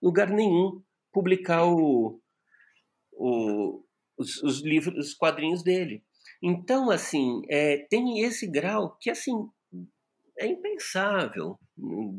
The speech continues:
Batman. Batman é da D C.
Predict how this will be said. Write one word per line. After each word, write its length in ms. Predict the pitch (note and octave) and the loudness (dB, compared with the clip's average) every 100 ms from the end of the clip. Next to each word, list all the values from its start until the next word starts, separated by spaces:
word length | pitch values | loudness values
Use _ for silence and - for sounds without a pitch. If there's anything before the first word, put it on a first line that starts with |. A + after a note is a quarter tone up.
| F#2+ - A#2+ A#2+ A#2 - | -12 -12 -6 -6 -6 -10
Batman. 800 | G#2 C3 C#3 C3+ - G2+ F#2+ F#2 - _ | 0 2 4 0 -4 -4 -4 -6 -14 _
Batman 320 | - - G4 | -10 -8 -6
é 20 | G#4+ | -6
da 80 | |
D 100 | A4 | -6
C. 500 | - - - F3+ F3 | -10 -14 -10 -8 -8